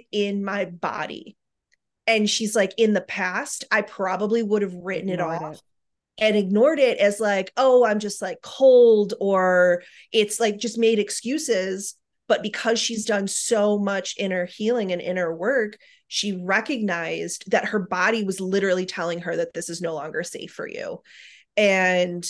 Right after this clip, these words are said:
Speaker 1: and I, there's something s-, so powerful in that,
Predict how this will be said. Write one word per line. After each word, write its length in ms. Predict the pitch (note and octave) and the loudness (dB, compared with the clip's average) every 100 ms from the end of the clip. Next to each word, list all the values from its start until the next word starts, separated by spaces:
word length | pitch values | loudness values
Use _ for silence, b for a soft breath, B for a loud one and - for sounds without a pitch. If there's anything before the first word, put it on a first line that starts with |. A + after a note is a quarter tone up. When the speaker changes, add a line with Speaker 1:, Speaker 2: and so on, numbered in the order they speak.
| - | -2
Speaker 1:
and 160 | G3+ G3 | 0 0
I, 200 | F#3+ F#3 | -2 -4
there's 320 | G#3 G3 F#3 | -2 -2 -2
something 380 | - G3 G3 G3 | -4 -4 -2 -2
s-, 200 | F#3 - _ | -4 -10 _
so 760 | - - G#3+ G3+ G3 F#3+ F#3+ F#3+ _ _ _ - | -12 -4 0 2 2 0 -4 -8 _ _ _ -14
powerful 640 | - A3 C4+ C4 - F3 | -4 0 2 2 0 -4
in 120 | E3+ | -4
that, 420 | F3 F3 D#3+ D#3+ | -6 -6 -6 -6